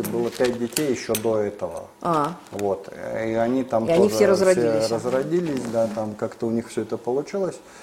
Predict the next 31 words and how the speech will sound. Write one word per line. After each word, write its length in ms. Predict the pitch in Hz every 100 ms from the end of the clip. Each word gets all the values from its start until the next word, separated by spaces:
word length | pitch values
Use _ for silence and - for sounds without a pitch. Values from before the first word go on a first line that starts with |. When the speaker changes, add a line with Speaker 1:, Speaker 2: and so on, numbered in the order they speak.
| - - -
Speaker 2:
Вот, 380 | 127 123 123 123 - -
э, 420 | 113 113 113 113 - 165
и, 420 | 135 147 143 135 123 - - -
кстати, 380 | - 151 151
одна 300 | 135 131 147
семья, 300 | 139 135 139
один 260 | 135 131 127
ребёнок, 420 | 135 147 131 107
это 200 | - 113
действовало 600 | 113 127 120 - 95 92
уже 220 | 95 104
тоже 320 | 98 117 104 101
не, 160 | 104 104
не, 260 | 110 113
не 360 | 113 113 113 120
везде. 560 | 131 151 135 110 90 -
Допустим, 440 | 104 - 101 - 107
в 80 |
деревнях, 480 | 110 117 120 143 147 110
если 240 | 104 107
первая 400 | 95 117 113 107
девочка, 480 | 117 139 123 - 87
можно 300 | 95 104 101
второго 340 | - 92 85 85
ребёнка 440 | 85 85 82 - 82
родить. 320 | 80 78 80 -
Speaker 1:
Мгм. 340 | - 190 190 202 - - -
Speaker 2:
Плюс 300 | 104 120 120
можно, 320 | 127 135 131
если 320 | 127 117 131 123
деньги 380 | 127 135 127